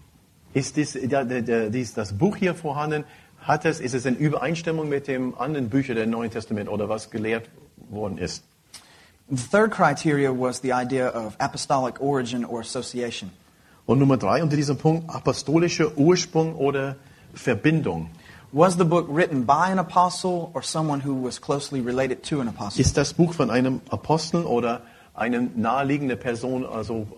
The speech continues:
Speaker 1: quasi so Kollegen von den Aposteln geschrieben worden?
Speaker 2: And then the fourth criteria was the idea of universality.
Speaker 1: Und Nummer vier,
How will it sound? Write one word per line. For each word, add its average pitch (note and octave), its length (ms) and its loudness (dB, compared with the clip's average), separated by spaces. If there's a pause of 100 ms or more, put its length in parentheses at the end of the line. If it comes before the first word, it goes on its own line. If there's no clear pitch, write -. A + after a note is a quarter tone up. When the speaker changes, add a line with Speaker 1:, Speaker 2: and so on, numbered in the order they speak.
(280)
Speaker 1:
quasi A#2 360 -8
so A#2 160 -6
Kollegen C3 460 -2
von C3+ 120 -4
den A2+ 120 0
Aposteln A#2 320 0
geschrieben A2 380 2
worden? E2 320 0 (480)
Speaker 2:
And C#3 100 0
then C#3+ 80 2
the C3 80 -2
fourth G#3 300 2
criteria D3 520 4
was B2+ 140 -4
the C3 140 -2
idea B2+ 280 -2
of A2+ 100 -6
universality. A#2+ 1000 -4
Speaker 1:
Und A#2 100 2
Nummer C3 220 4
vier, E3+ 420 4